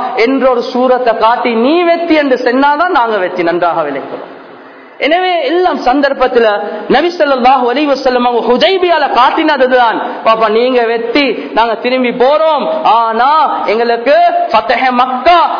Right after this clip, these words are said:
மக்காவுடைய வெற்றி அல்லாஹ் தர போறான் என்றதை விளங்கிக் கொள்ளுங்க" என்பதுதான் நபி ஸல்லல்லாஹு அலைஹி வஸல்லம் அவங்க சொல்லாம அந்த ஹுதைபியாவுடைய உடன்படிக்கையில அல்லாஹ்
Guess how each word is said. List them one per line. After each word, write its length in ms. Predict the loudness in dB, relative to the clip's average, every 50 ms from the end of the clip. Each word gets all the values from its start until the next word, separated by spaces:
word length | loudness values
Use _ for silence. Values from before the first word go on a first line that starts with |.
| -2
மக்காவுடைய 720 | 0 0 0 0 0 0 2 4 4 4 4 2 0 0 0
வெற்றி 300 | 0 0 0 0 2 2
அல்லாஹ் 300 | 2 2 2 0 0 0
தர 160 | 0 -2 0
போறான் 380 | 0 2 2 2 2 0 0
என்றதை 300 | -2 0 0 0 0 0
விளங்கிக் 340 | 0 -2 -2 -2 -2 -2 0
கொள்ளுங்க" 280 | 0 2 2 2 0 -2
என்பதுதான் 600 | -2 0 0 0 0 2 0 2 0 0 -2 -6 -10 -10 -6 -4
நபி 240 | -2 0 0 -2 -2 0
ஸல்லல்லாஹு 540 | 0 0 0 0 2 2 0 0 0 0 0
அலைஹி 260 | 0 0 0 0 -2
வஸல்லம் 300 | -2 -2 -2 0 0 0
அவங்க 320 | 0 0 0 0 -2 -2 -4 -6 -8 -12 -10 -4 -2
சொல்லாம 420 | 0 0 0 0 2 2 2 2
அந்த 200 | 0 0 0 0
ஹுதைபியாவுடைய 680 | 0 0 0 2 2 2 2 2 2 2 2 2 0 -2 0 0
உடன்படிக்கையில 540 | -2 -2 0 -2 -2 -2 -2 -2 -2 -2
அல்லாஹ் 260 | -2 -2 -2 -2 -4